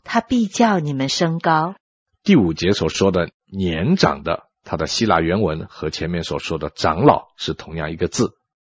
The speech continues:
Speaker 2: 不过既然彼得把这个词和年幼的人放在一起来说，我们就知道彼得不是单单的用这个词来指长老，而是指包括长老在内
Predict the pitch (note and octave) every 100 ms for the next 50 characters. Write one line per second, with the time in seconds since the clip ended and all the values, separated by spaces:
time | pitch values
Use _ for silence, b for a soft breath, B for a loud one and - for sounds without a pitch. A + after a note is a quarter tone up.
0 | _ _ G#3 F3+ D#3+ G#3+ D#3+ A#2 - F#2
1 | E2 D#2+ F#2+ - F2+ E2 B2+ F#2 F2 -
2 | - D#2+ E2+ - E2+ F2 F2 E2 E2+ C#3
3 | D#3 D#2+ D2+ D#2 - G2 D#2+ D#2 D#2+ -
4 | D2 C#2+ D#2 - A#2 - _ _ _ _
5 | - D#2 D2+ E2 - D#2 D2 C#2+ _ -
6 | D2 D#2 D2+ D2+ D#2+ - D2 - F#2+ F#2+
7 | G#2 G#2 F#2+ D#2+ E2 D#2+ - E2 D2+ -
8 | - F2 - _ _ E2 E2 - D2+ D2+
9 | E2 F2 A#2 - _ _ _ _ - F2
10 | - F2 - D2+ - F#2 F#2 - D#2 -
11 | D#2 B2+ G2 D#2 B2 F#2+ A#2